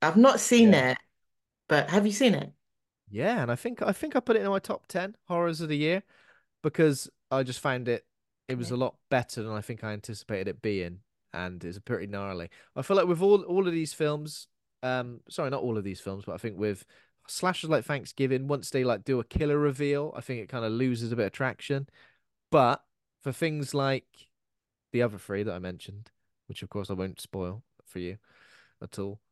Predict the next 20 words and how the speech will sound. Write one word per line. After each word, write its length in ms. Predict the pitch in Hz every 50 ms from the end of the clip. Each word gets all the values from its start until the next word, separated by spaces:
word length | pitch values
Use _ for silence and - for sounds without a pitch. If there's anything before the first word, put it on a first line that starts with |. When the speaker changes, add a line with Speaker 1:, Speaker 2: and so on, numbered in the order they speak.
| _ _ _ _
Speaker 2:
Um, 360 | - 123 131 131 127 127 127 - _ _ _ _ _ _ _ _ _ _ _ _
the 80 | - 135
reveals 500 | 127 135 131 131 165 180 175 147 120 120
were 120 | 117 113
really, 260 | 113 120 123 127 120 117
like, 300 | 113 113 110 107 101 - _ _ _ _ _ _ _ _ _ _ _ _ _ _ _ _ _
either 220 | 131 123 117 113 113
you 120 | 113 117
didn't 200 | 135 156 160 127
see 140 | - 165 160
them 140 | 147 143 135
come 240 | - 156 147 139
in 160 | 143 143 143 139
or 160 | 120 135 120
they 120 | 120 117
weren't, 420 | 113 110 123 139 143 143 139 127 - _ _ _ _ _ _ _ _ _ _ _ _ _ _ _ _ _
they 100 | - 127
weren't, 260 | 127 127 135 135 123
like, 200 | 104 131 127 - _ _ _ _ _
straightforward, 760 | - - - 139 123 - - - 131 113 104 95 92 87 -